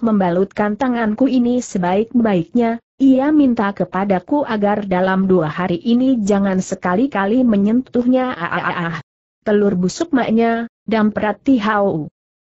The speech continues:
Terpaksa Ayang menutup kembali mulutnya, sebab kain pembalut yang membalut tangannya kini sudah terlepas semua.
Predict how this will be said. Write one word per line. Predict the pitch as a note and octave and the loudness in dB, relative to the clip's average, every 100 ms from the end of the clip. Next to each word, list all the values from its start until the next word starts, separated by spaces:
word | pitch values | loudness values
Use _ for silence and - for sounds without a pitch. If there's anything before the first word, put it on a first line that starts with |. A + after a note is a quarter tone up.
| _ | _
Terpaksa | F#3 F#3 G#3+ - - C#4+ | -4 -2 -4 -4 -2 -2
Ayang | A#3+ A#3+ G#3+ G#3 | -2 0 0 2
menutup | G3 F#3+ F#3+ - D4 - | 0 0 -2 -4 -8 -2
kembali | A3+ G3 E3+ E3 | 0 2 0 0
mulutnya, | F3 G#3+ C4 A#3 G#3 G#3 G#3+ _ - | 0 0 0 0 0 -2 -6 _ -20
sebab | - G#3 G#3 A#3+ _ | -4 0 0 -2 _
kain | D#3+ D#3 D#3 | -6 -4 -4
pembalut | - A3+ G3+ G#3 G#3 | -2 0 0 2 0
yang | A#3 A3 G#3+ | 0 0 0
membalut | G3+ F#3+ G3+ G3+ - | 2 2 0 -2 -2
tangannya | B3 A#3 F#3+ G3 A3 A3+ | -2 -2 -2 -2 -4 -6
kini | - B3+ B3+ | 0 0 2
sudah | C4 A#3 G3 F3+ | 0 0 0 -2
terlepas | - A3 G#3+ G#3 G3+ | -2 0 0 -2 -6
semua. | - C4 G#3+ F#3 | 0 4 4 2